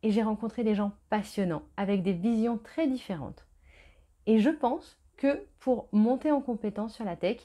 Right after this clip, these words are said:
il faut aussi écouter les gens qui sont à l'intérieur. Ça vous intéresse ? Eh bien, abonnez-vous.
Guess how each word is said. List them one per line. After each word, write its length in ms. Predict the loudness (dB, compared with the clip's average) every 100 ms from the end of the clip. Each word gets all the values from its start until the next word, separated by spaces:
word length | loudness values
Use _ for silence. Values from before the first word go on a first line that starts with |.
| -8
il 140 | -8
faut 180 | -2 0
aussi 240 | 0 0
écouter 440 | -4 -4 -4 -4 -4 _
les 160 | 0 2
gens 180 | 0
qui 120 | -2 -8
sont 160 | -6
à 60 | -4
l'intérieur. 440 | -4 -8 -10 -14 -18 _ _ _ _ _ _ _ _ _ _ _ _ _
Ça 80 | -2
vous 160 | 0 0
intéresse ? 520 | 0 2 0 -2 -12 _ _ _ -20 -20 _ _ _
Eh 60 | -6
bien, 180 | -4 -4
abonnez-vous. 440 | -2 -2 -2